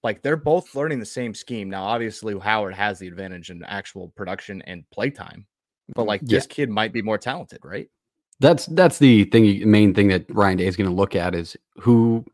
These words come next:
Speaker 3: is going to, who's more likely experience-wise to be able to compete against Michigan late. That's all he's gonna focus upon. So I feel like it's gotta be Will Howard. You had
Speaker 1: Mm-hmm.
Speaker 3: Judkins.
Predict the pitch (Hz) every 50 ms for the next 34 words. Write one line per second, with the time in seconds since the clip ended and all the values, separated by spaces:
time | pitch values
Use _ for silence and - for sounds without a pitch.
0 | _ - 107 104 104 104 104 98 92 90 113 107 104 95 98 98 95 92 92 -
1 | - - 131 170 151 143 160 151 147 131 120 120 120 - - 113 107 98 - -
2 | - 113 107 104 92 - - 98 95 92 95 90 - _ - 95 98 98 101 95
3 | - - 90 82 - 104 98 92 92 - _ _ _ _ - - 98 98 85 -
4 | 98 92 85 - - 98 90 90 92 90 90 90 90 90 90 _ _ _ _ _
5 | _ _ _ _ - 110 107 - - - _ - - 110 117 113 104 104 113 107
6 | 101 117 101 98 - 110 104 98 - 92 - - - 101 92 95 95 - 101 90
7 | 90 _ - 147 143 117 90 - 92 - - 98 95 95 98 95 95 101 98 92
8 | 87 90 90 90 90 87 92 90 _ _ _ _ _ _ _ - 107 107 98 95
9 | 90 127 113 104 98 95 - - 101 98 98 95 -